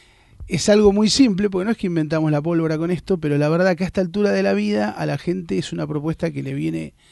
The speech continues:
más que bien frenar y parar la pelota. A mí me resulta más fácil, me ha resultado, me viene resultando mucho más fácil invitar gente a esta altura de la vida que cuando en su momento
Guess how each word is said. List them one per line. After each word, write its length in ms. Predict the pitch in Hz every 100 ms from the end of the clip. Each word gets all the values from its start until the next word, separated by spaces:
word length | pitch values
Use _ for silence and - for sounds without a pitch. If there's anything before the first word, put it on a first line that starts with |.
| _ _ _ _ _
más 300 | 165 202 -
que 140 | 143
bien 560 | 139 143 143 156 202 269 -
frenar 540 | - - 135 143 160 165
y 60 |
parar 220 | 139 139
la 100 | 143
pelota. 440 | 139 147 151 160 185 - - _
A 120 | -
mí 120 | 165
me 140 | 202 190
resulta 400 | 170 - 165 160
más 180 | 170 -
fácil, 480 | 190 - - 127
me 100 | 127
ha 40 | 165
resultado, 720 | 170 151 131 180 156 131 120
me 120 | 123
viene 200 | 139 139
resultando 420 | 123 127 127 131
mucho 160 | 131 135
más 100 | 135
fácil 140 | 131
invitar 360 | 127 127 127 147
gente 420 | - 151 139 139 - - - _
a 80 | 143
esta 160 | - 143
altura 320 | 135 160 165
de 80 | 151
la 120 | 151
vida 280 | 165 190 190
que 160 | 160
cuando 200 | 135 135
en 40 | 127
su 120 | 143
momento 520 | 135 147 156 160 139